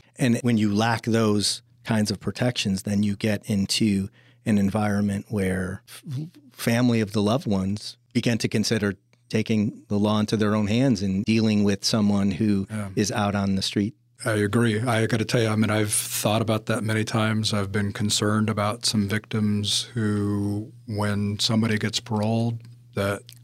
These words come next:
Speaker 2: you know, they're gonna say that justice hasn't been done, and it, it's a concern.
Speaker 1: Yeah. Well, I have about four questions left, but they are from my students. So
Speaker 2: Great.
Speaker 1: I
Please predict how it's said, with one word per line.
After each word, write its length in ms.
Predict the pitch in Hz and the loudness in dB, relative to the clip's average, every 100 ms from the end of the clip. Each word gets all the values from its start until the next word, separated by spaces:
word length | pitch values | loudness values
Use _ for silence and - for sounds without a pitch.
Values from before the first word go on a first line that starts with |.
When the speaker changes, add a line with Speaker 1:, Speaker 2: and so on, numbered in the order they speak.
| - | -8
Speaker 2:
you 80 | 110 | -4
know, 320 | 101 101 101 - - | -2 -2 -4 -8 -4
they're 180 | 104 | -2
gonna 320 | 104 101 101 101 - - - | 0 -2 -2 -6 -18 -20 -8
say 220 | - 104 | -4 -2
that 240 | 107 - | -2 -4
justice 360 | - 101 - 98 | -2 -2 -2 -2
hasn't 360 | 101 101 107 104 | -2 -2 -2 -2
been 220 | 98 98 | -2 0
done, 340 | 104 107 101 | 0 0 0
and 120 | 101 | -2
it, 160 | 110 117 - | -4 -6 -4
it's 300 | 123 139 180 | -4 0 -2
a 40 | |
concern. 640 | 180 151 - 135 117 110 - - | 0 0 2 0 -2 -6 -10 -4
Speaker 1:
Yeah. 240 | 92 95 - - - _ - | 0 -2 -4 -18 -20 _ -2
Well, 420 | 147 196 196 - 127 | 2 2 0 -2 -2
I 100 | 110 | 0
have 320 | 127 123 113 - | 0 0 -4 -10
about 340 | 101 98 - | -6 -6 -8
four 320 | - - 131 | -16 -2 -2
questions 460 | 139 151 135 139 117 | 0 -4 0 0 2
left, 460 | 117 120 - 95 | 2 0 -4 -6
but 420 | 143 151 101 104 - 113 | 0 2 2 -2 -10 -2
they 260 | 120 127 151 | 2 2 2
are 520 | 131 120 113 110 110 | 2 2 2 0 -4
from 560 | _ - 120 113 113 110 | _ -2 0 2 2 2
my 160 | 113 107 | 2 0
students. 520 | - - 110 - - | -2 -2 -4 -6 -6
So 220 | - 131 | -2 2
Speaker 2:
Great. 100 | 117 | 2
Speaker 1:
I 260 | 113 131 | 2 2